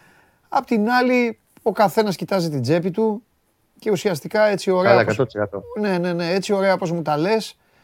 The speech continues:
Speaker 1: ο Βηγιαφάνες καλείται από τα επτακόσια το χρόνο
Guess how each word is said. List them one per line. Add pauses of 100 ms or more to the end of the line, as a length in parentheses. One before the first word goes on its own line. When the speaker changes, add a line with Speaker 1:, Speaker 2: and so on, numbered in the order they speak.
(400)
Speaker 1:
ο
Βηγιαφάνες
καλείται
από
τα
επτακόσια
το
χρόνο